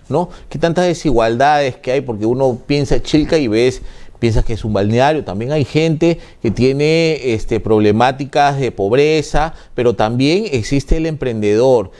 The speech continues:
el que trabaja con el higo, por ejemplo, la gente de Mala, con el plátano maleño, Cerro Azul, con el pescado,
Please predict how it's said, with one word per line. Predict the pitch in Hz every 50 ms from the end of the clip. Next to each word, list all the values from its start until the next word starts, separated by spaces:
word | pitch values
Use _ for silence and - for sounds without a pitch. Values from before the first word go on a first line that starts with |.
| - _ -
el | 95 101
que | 90 107 95
trabaja | 90 98 101 107 117 117 120 139 135
con | 135 120 113 98
el | 95 107
higo, | 139 160 147 123 95 98 98
por | - - 92 92
ejemplo, | 95 - - 120 110 104 95 90 95
la | 92 92 90
gente | - 117 113 107 - 123 117
de | 107 104
Mala, | 101 110 127 139 143 135 123 110 101 -
con | - 92 95 92
el | 90
plátano | 82 110 113 110 117 117 123 117 110
maleño, | 104 98 104 110 117 120 117 110 104 - - - -
Cerro | - - - 139 127 110 120
Azul, | 117 110 - - 156 160 160 143 104
con | - 110 110
el | 113 104 92
pescado, | - 110 98 - - - 139 147 151 139 120 101 95 95 92 87